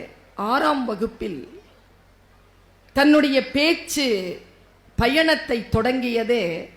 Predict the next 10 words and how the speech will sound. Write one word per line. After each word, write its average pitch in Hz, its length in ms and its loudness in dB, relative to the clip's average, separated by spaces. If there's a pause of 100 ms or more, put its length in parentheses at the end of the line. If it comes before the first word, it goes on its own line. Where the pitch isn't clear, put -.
(180)
ஒரு 254 200 2
புத்தக 320 540 -2
கண்காட்சியில்தான். 208 1120 -4 (2250)
அதிலிருந்து 311 560 2
எங்கோ 311 520 4
சுற்றி 330 420 -4
கொண்டு 277 300 0
வந்து 254 500 0
என்னிடத்தில் 262 540 -2
சேர்ந்தான். 220 580 -8